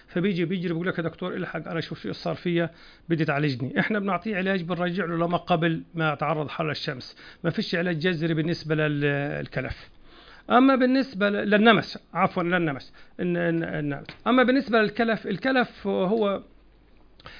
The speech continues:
له علاقة بأمراض أو بأشياء غير الصيف، يعني مثلا ال-، الكلف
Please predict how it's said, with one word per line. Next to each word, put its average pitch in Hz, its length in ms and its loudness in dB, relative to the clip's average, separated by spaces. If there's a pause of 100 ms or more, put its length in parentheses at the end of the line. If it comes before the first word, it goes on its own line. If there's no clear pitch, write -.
(180)
له 226 160 10
علاقة 226 360 6
بأمراض 208 800 4
أو 196 180 2
بأشياء 190 600 2
غير 208 220 4
الصيف، - 500 -4
يعني 165 240 2
مثلا 190 400 -2
ال-، 165 220 -2
الكلف 208 580 0